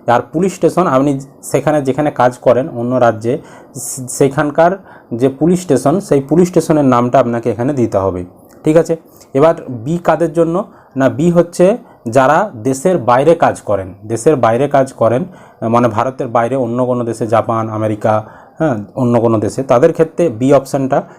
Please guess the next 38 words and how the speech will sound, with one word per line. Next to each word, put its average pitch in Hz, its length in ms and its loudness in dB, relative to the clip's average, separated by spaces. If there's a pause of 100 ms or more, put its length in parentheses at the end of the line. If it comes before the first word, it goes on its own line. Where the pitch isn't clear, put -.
(140)
তো 131 80 2
কান্ট্রি 139 360 -2
নেমে 160 180 0
সিলেক্ট 156 260 0
করে 160 160 4
যে 131 160 0
দেশে 139 200 -2
কাজ 135 260 0
করেন 139 220 0
সেটা 135 240 -2
সিলেক্ট 135 280 -2
করতে 135 260 -2
হবে, 135 100 0
সেই 135 140 -2
দেশের 117 260 -2
নামটা, 135 380 2 (300)
যেখানে 127 300 0
কাজ 131 200 0
করেন 131 200 0
তার 123 160 0
ঠিকানা 117 280 -2
দিতে 127 220 0
হবে, 139 200 2 (360)
আর - 180 2
পাসপোর্টের 135 460 -2
নাম্বার 123 320 2
আপনাকে 113 400 0 (320)
দিতে 113 220 0
হবে। 90 300 -2 (340)
আর 127 100 2
সিটা 151 360 0
কাজের 170 360 0
জ-, 160 220 -14
কাদের 151 280 -2
জন্যে 170 280 0 (280)
না, 143 100 0
যারা 131 240 2
এখনও 170 420 -2